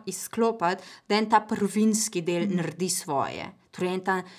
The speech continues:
Speaker 1: nezavedni del, kate-, na katerega pač ne moremo z našimi mislimi, em,
Speaker 2: Takrat
Speaker 1: vplivati.
Speaker 2: vplivati, ja.
Speaker 1: A ne?
Speaker 2: Mhm.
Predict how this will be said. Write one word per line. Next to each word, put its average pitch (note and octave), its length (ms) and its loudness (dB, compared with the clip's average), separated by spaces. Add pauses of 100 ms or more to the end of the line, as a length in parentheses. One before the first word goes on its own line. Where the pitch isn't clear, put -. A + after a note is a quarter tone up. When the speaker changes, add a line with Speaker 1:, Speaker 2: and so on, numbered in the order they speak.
(100)
Speaker 1:
nezavedni F3 960 2
del, C#3+ 320 -4
kate-, - 320 0
na G3 120 2
katerega G3 400 0
pač F3+ 300 -4 (260)
ne G3+ 180 6
moremo G3 460 6
z F3+ 80 -4
našimi F3 500 0
mislimi, E3+ 600 -2 (880)
em, D3+ 440 -10 (1300)
Speaker 2:
Takrat G#3 340 4
Speaker 1:
vplivati. E3+ 400 -2
Speaker 2:
vplivati, D#3+ 400 -2
ja. F3+ 180 -6
Speaker 1:
A F3+ 160 -4
ne? E3+ 100 -8
Speaker 2:
Mhm. F3+ 260 -6